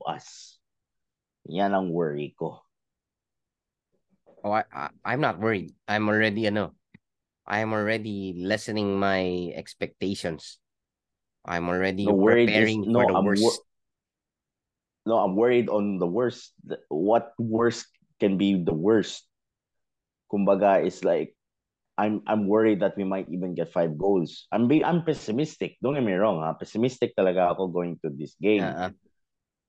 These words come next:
Speaker 1: Mm, so, I don't know if we're gonna be trashed, but, um, this,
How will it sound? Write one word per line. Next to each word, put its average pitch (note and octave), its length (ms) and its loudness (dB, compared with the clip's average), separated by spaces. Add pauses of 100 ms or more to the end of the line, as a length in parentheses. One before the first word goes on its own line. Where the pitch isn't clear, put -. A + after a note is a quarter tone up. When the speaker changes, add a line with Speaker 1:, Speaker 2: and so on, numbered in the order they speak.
(360)
Speaker 1:
Mm, E2+ 320 -6
so, E2+ 1000 2 (1600)
I E2+ 80 2
don't F2+ 160 6
know F#2 160 6
if E2+ 60 -4
we're E2+ 100 2
gonna F2 160 4
be E2 120 2
trashed, A2 680 4 (720)
but, E2 400 0 (560)
um, E2 1040 -2
this, G2+ 320 0